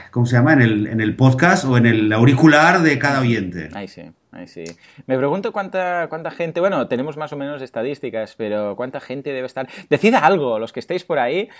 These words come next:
Speaker 2: saludadnos, eh, donde sea, en, en iVoox o en, o mandarnos un mail y decirnos, por ejemplo, desde no-, desde dónde nos escucháis. Va, venga,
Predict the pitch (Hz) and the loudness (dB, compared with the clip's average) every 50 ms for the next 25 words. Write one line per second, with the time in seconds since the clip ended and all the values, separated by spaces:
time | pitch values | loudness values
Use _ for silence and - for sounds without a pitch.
0 | - - _ - - 127 120 117 127 170 208 202 160 160 156 156 156 151 147 147 | -20 -20 _ -2 0 0 2 2 4 4 4 4 4 0 -6 -6 -6 -6 -6 -6
1 | 123 123 131 131 127 127 123 117 120 110 123 - - 185 170 135 113 110 107 107 | -6 -8 -8 -6 -6 -6 -6 -6 -8 -8 -6 0 2 2 2 2 2 0 0 -2
2 | 110 110 110 107 104 104 107 107 107 104 135 185 208 180 165 180 175 175 170 170 | -2 -4 -4 -6 -8 -8 -10 -10 -8 -6 -6 -6 -6 -4 -2 -2 0 0 0 -2
3 | 160 139 - - 135 127 123 120 120 117 117 113 113 113 110 107 104 117 113 107 | -4 -6 -8 -6 -4 -2 -2 0 0 -2 -2 -2 -2 -4 -6 -6 -6 -6 -6 -6
4 | 107 110 107 131 143 165 165 151 143 139 131 147 170 180 175 165 156 151 147 139 | -6 -6 -8 -8 -8 -8 -10 -10 -10 -10 -8 -6 -4 -4 -4 -4 -4 -4 -4 -4
5 | 135 127 - 147 139 170 185 185 165 - - 143 - - 147 - 196 185 165 135 | -6 -4 -4 -6 -6 -4 -6 -6 -6 -6 -8 -8 -8 -8 -8 -4 -2 -2 -2 -2
6 | 117 139 131 147 175 175 143 139 143 147 131 123 139 143 151 202 220 240 220 190 | -2 -4 -2 -2 -2 -4 -2 -2 -2 -2 -2 -2 -4 -4 -4 -4 -4 -4 -6 -6
7 | 147 139 135 - - 117 - - 117 104 95 78 62 - - - 127 123 123 117 | -8 -10 -12 -10 -12 -12 -8 -4 -2 -2 -2 -4 -8 -10 -6 -4 -4 -4 -4 -6
8 | 98 80 - | -8 -10 -10